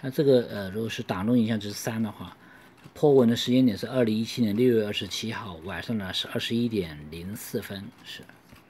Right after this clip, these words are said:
但每一本书都有很多故事，是吧？先不讲它所内容所触及的范围啊，小众跟他的互动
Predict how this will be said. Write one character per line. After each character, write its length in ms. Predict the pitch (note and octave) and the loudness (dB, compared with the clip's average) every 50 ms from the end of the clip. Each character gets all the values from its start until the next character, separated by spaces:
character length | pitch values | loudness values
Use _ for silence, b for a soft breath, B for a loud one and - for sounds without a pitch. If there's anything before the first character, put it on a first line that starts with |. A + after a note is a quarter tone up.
| _ _ _ _ _ _ _ - - - - - _ _ _ _ _ _ _ - - - - _ _ _ _ _ _ _ _ - _ _ _ _ _ _ _ _ _ _ - - - - _ _ _ | _ _ _ _ _ _ _ -20 -20 -20 -20 -20 _ _ _ _ _ _ _ -20 -20 -20 -20 _ _ _ _ _ _ _ _ -20 _ _ _ _ _ _ _ _ _ _ -16 -14 -14 -14 _ _ _
但 320 | - C#3 C3+ C3 B2+ B2+ B2 | -4 -2 0 0 2 2 4
每 180 | A#2+ A#2 A2+ | 4 4 6
一 80 | A#2+ C#3 | 6 6
本 240 | C3 B2+ G#2+ G#2 G#2+ | 4 4 2 2 0
书 320 | - - C3 B2+ B2+ B2 | 0 2 4 4 4 2
都 180 | B2 C3 C3 B2+ | 2 2 2 2
有 160 | A#2 G2+ F#2 | 2 2 0
很 200 | F2 - - F#2+ | -2 -4 -6 -4
多 100 | G#2+ A#2 | -2 -2
故 320 | A#2 - C#3 A#2 F#2+ F2+ | -2 0 0 0 0 -2
事， 300 | F#2 - - - - - - - - - - | -4 -4 -4 -4 -4 -6 -10 -16 -20 -20 -18
是 120 | - - - | -16 -16 -16
吧？ 60 | - - - - - B B B B B B B B | -16 -16 -16 -16 -16 B B B B B B B B
先 240 | - - C#3+ C#3 C#3+ | -2 2 4 4 6
不 100 | C#3+ D3+ | 6 6
讲 180 | C3 C3+ A2 | 6 6 4
它 160 | G#2+ A#2 B2+ B2+ | 4 2 0 0
所 200 | A#2+ - A2+ G2 | 0 -2 -2 -2
内 240 | F#2+ A2+ C3 B2+ | 2 4 6 6
容 180 | A2+ G#2 G#2 G#2 | 6 4 2 -2
所 180 | - G#2 F#2 E2+ - _ _ - | -4 -6 -8 -8 -10 _ _ -16
触 240 | - - - C3 G#2 | -6 0 2 2 2
及 80 | F2 | 0
的 80 | E2+ G2+ | -2 -8
范 340 | F#2+ - A#2 G2 F2 D#2 D#2+ | -8 -8 -8 -8 -8 -10 -12
围 200 | - - - - | -14 -16 -16 -16
啊， 180 | - - - B B B B B B B B | -16 -18 -18 B B B B B B B B
小 260 | - - - C3+ A2+ A2 | -18 -2 2 2 2 4
众 220 | G#2+ C#3 C#3 C3 | 4 4 4 6
跟 100 | B2+ C3 | 6 4
他 120 | C3+ C3+ | 4 4
的 100 | C3 B2+ | 2 0
互 240 | A#2+ - - C#3+ C3 | -2 0 2 4 6
动 340 | A#2+ C3 B2 G#2+ F#2+ F2 D#2+ | 6 6 6 4 2 -2 -6